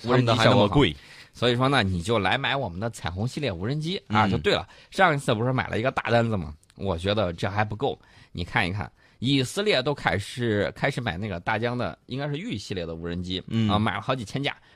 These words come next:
Speaker 1: 装备到他前线的这个部队啊，说是要人手一架。
Speaker 2: 对。
Speaker 1: 那么现在你想怎么超过这个民用产品？
Speaker 2: 嗯。
Speaker 1: 很简单，买我们的彩虹系列无人机啊，军用的外贸版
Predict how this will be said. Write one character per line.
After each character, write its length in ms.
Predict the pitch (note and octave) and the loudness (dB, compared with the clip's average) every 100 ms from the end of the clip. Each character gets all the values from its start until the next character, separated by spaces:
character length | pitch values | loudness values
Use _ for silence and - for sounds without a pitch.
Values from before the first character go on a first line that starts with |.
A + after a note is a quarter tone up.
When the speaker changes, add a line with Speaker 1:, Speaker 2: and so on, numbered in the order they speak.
| _ | _
Speaker 1:
装 240 | C#3 C3+ | 0 2
备 120 | A#2+ F#2 | 2 0
到 100 | F#2+ | -2
他 100 | G#2+ | -4
前 200 | - G2+ | -2 0
线 120 | B2 | 2
的 80 | F#2+ | 0
这 80 | |
个 100 | G2 | -2
部 120 | F2+ A#2+ | -4 -2
队 180 | B2 - _ | -2 -4 _
啊， 220 | F2+ E2 | -6 -4
说 180 | E2 C3 | -2 0
是 60 | A#2 | 2
要 120 | A2+ | 2
人 160 | G2 B2+ | 2 0
手 140 | G2 | -2
一 120 | F2+ | -2
架。 180 | A2 B2 - | -2 -2 -2
Speaker 2:
对。 240 | G#2+ F2 E2 _ _ _ - | 0 0 -4 _ _ _ -4
Speaker 1:
那 140 | D#3 | 0
么 140 | F#3+ E3 | 2 2
现 280 | - F#3+ | 2 2
在 220 | E3+ E3+ - _ _ _ _ - | 4 2 2 _ _ _ _ -6
你 220 | C#3 D3+ | -2 0
想 200 | B2 G#2 | 0 -2
怎 120 | F#2 | -2
么 80 | F#2 | -6
超 200 | - C3+ | -2 0
过 160 | B2+ F#2+ | 2 0
这 100 | G2+ | -2
个 80 | |
民 200 | F#2 A2+ | -2 0
用 180 | C3+ F3+ | 0 -2
产 200 | B2 E2+ | -4 -8
品？ 160 | F2+ C2 - | -10 -14 -6
Speaker 2:
嗯。 100 | G#2+ | 4
Speaker 1:
很 200 | C#3 B3+ | 4 4
简 300 | B3 D#3 F#2+ | 2 2 0
单， 260 | - G#2 A2 - _ - | -2 -2 -2 -6 _ 0
买 220 | C3+ F3+ | 4 6
我 80 | G#2+ | 4
们 80 | |
的 60 | B2+ | -2
彩 180 | - F2 | -6 -4
虹 100 | A2+ | -4
系 140 | C3+ | -2
列 100 | B2 | -4
无 140 | E2+ D2+ | -4 -6
人 160 | E2 | -8
机 200 | E2 D#2+ - | -8 -10 -10
啊， 160 | - A2 | -4 -4
军 260 | G2+ A#3 D4 | -2 -4 -2
用 180 | C#4 | 0
的 140 | C#3 G#2 | 0 2
外 180 | F#3+ F3+ | 4 4
贸 140 | C3+ | 4
版 220 | F#2+ - | 0 -6